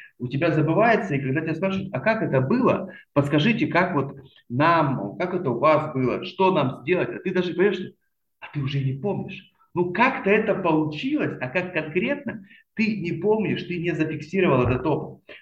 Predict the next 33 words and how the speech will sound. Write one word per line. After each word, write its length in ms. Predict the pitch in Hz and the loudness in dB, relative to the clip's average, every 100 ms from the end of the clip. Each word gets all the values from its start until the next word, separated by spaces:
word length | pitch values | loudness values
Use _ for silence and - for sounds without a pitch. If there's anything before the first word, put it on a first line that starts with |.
| _ | _
А 80 | 156 | -2
если 160 | - | -2
ты 120 | 170 | -4
делишься 440 | 143 175 170 139 135 | 2 4 4 0 -2
сразу, 600 | - 233 247 127 - - _ _ | 0 0 2 -2 -4 -10 _ _
то, 440 | 135 139 123 - | 0 2 2 0
у, 280 | 127 131 113 | 0 0 0
соответственно, 680 | 143 143 180 160 123 - - _ | -4 0 0 0 -2 -4 -12 _
у 40 | 117 | -8
тебя 220 | 120 156 | 2 4
есть 240 | 160 135 120 | 4 4 0
больше 460 | 117 120 156 143 | -2 0 0 0
шансов, 360 | - 147 - 135 | 0 0 0 -8
что 120 | - | -6
ты 100 | 120 | -6
не 100 | 113 | -2
забудешь. 560 | 120 110 101 98 - - - - | -2 0 -2 -6 -12 -16 -20 -4
И 120 | 151 | -4
самое 560 | 151 196 233 233 151 117 | 0 4 6 6 4 4
важное, 500 | 110 98 98 - - | 2 0 -4 -12 -6
самое 300 | 143 127 117 | -2 2 2
важное, 640 | 120 185 233 170 113 - - - _ _ - | 2 2 2 -2 -4 -6 -14 -20 _ _ -2
э, 100 | 117 | 2
это 500 | 104 - 135 139 131 | 2 2 0 0 0
то, 320 | 165 190 226 | 2 2 0
что 800 | - - 147 143 131 - - _ - | -4 0 2 4 4 2 -10 _ 0
большинство 520 | 147 151 135 156 226 | 2 0 -4 0 2
людей 500 | 190 117 104 101 - _ | 0 0 -4 -6 -14 _
не 160 | 135 170 | 0 2
достигают 840 | 147 143 131 123 151 143 - - | 2 -2 -2 2 2 2 -2 -14
цели. 360 | _ 101 95 - _ _ - _ - | _ -6 -6 -16 _ _ -20 _ -2
Большинство 520 | 127 135 131 151 208 | 0 0 -2 2 4
людей, 680 | 165 - 151 208 - - | 4 4 4 4 0 -6